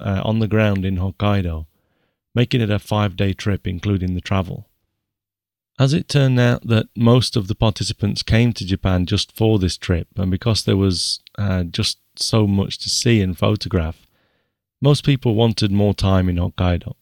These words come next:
So the biggest change is that, uh, I've doubled the length of the tour in two thousand and nine. Instead of saying four nights in Hokkaido, we'll be there for eight nights, giving us eight and a half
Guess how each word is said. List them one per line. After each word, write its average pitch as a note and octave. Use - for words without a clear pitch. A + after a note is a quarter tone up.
So A2+
the A2+
biggest D3+
change A2
is F#2
that, G2
uh, G#2
I've F#2+
doubled A2+
the G2
length G2
of F2
the F2+
tour F#2+
in F2
two F#2+
thousand F2+
and F2
nine. E2+
Instead B2+
of C3
saying A#2+
four C3+
nights F#2
in G2
Hokkaido, F#2
we'll F2+
be F#2
there F#2+
for -
eight A2
nights, F#2
giving G#2
us G2
eight A#2
and A2
a G2+
half G2